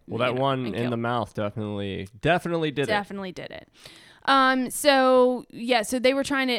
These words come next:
Speaker 2: establish, you know, anything they could. They eventually found a twenty-two rifle slug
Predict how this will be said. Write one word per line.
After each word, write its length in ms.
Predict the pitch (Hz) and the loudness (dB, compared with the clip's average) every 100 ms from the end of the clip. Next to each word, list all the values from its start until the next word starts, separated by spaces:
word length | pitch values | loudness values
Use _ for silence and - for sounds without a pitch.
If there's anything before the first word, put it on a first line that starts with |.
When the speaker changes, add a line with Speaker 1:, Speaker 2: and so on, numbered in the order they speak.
| - | -2
Speaker 2:
establish, 1000 | 220 - 214 220 226 214 - - - - _ _ - | -4 -4 -2 0 -2 -4 -4 -6 -8 -10 _ _ -14
you 140 | 208 | -8
know, 220 | 214 202 196 | -6 -6 -6
anything 440 | 240 311 302 233 | -4 0 0 -2
they 120 | 208 185 | -4 -8
could. 400 | - 190 180 - - _ | -6 -6 -8 -14 -20 _
They 80 | - | -4
eventually 340 | 277 339 392 359 | -2 -2 -2 -2
found 220 | 294 269 | -2 -4
a 40 | |
twenty-two 540 | 226 254 247 254 269 226 | -4 -6 -6 -6 -6 -6
rifle 760 | 196 180 208 226 - 359 381 381 | -8 -6 -4 -4 -4 -6 -6 -12
slug 520 | - - 349 370 | -12 -6 -6 -6